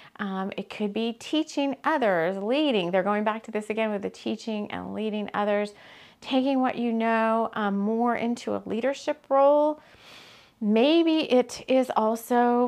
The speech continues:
for some of you bringing in an apprentice or, um, someone you mentor, um,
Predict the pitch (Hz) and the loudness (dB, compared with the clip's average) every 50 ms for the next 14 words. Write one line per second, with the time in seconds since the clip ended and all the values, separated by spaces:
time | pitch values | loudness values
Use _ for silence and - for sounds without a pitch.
0 | 240 - 240 214 - 247 233 226 226 247 233 233 214 214 - 220 220 220 226 226 | 0 -2 -4 -4 -2 -2 -2 -2 -2 -2 -4 -4 -4 -2 -2 0 0 0 0 -2
1 | 226 - - 220 220 214 220 214 - 208 202 196 - - - - 240 277 - - | -2 -4 -4 -4 -2 -2 -2 -4 -4 -4 -6 -6 -8 -6 -4 -2 -2 -2 0 2
2 | 381 381 392 415 403 403 - - - - - - - - - - _ - 247 254 | 2 4 4 2 0 -2 -10 -16 -16 -16 -18 -18 -20 -20 -20 -6 _ 2 6 8
3 | 262 262 262 262 262 262 269 269 269 - _ _ _ _ _ _ _ _ _ _ | 8 8 8 8 6 4 2 0 -4 -12 _ _ _ _ _ _ _ _ _ _
4 | - 220 226 226 220 226 226 226 226 226 233 233 - _ _ _ _ _ - - | 2 2 4 4 4 2 0 0 -2 -4 -6 -8 -10 _ _ _ _ _ -14 -6
5 | - - 254 254 247 254 254 240 240 240 240 - - 202 202 233 233 226 226 220 | 2 4 4 6 6 4 4 4 4 2 2 0 -2 -4 -2 -2 0 0 0 2
6 | 220 208 208 214 214 - - 190 202 101 101 82 - - - - _ - _ _ | 2 2 2 0 -2 -2 -2 0 2 4 4 4 2 0 -4 -8 _ -20 _ _
7 | - - 101 98 98 101 - - - 50 52 52 | -12 -10 -8 -8 -8 -8 -10 -12 -12 -12 -14 -14